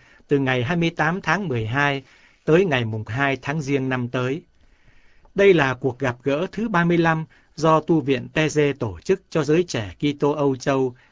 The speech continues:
vào dịp cuối năm, với sự tham dự của các bạn trẻ Công giáo, Tin lành, Chính thống và Anh giáo, trong chương trình gọi là Cuộc lữ hành tin tưởng trên trái đất do thầy Roger Schutz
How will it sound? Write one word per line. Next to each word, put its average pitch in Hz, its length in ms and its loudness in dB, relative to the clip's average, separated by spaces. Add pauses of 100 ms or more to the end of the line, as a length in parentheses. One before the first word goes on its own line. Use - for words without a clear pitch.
vào 131 220 0
dịp 123 180 -4 (100)
cuối 170 220 2
năm, 160 260 0 (400)
với 196 120 2
sự 156 260 -2
tham 180 240 0
dự 143 280 -2
của 123 100 -6
các 196 240 -6
bạn 135 220 -4
trẻ 104 340 -6
Công 165 200 -2
giáo, 147 340 -2 (260)
Tin 170 160 4
lành, 117 340 -2 (100)
Chính 160 240 -2
thống 170 340 -4
và 107 300 -6
Anh 139 200 -4
giáo, 131 380 -2 (560)
trong 175 260 0
chương 180 220 2
trình 123 260 -2
gọi 127 240 -4
là 117 280 -2 (300)
Cuộc 143 240 -2
lữ 165 180 0
hành 123 300 -2
tin 170 260 0
tưởng 98 360 -4
trên 147 260 0
trái 151 200 0
đất 180 180 -2 (400)
do 160 180 0
thầy 110 360 -6
Roger 135 480 -2
Schutz - 340 -4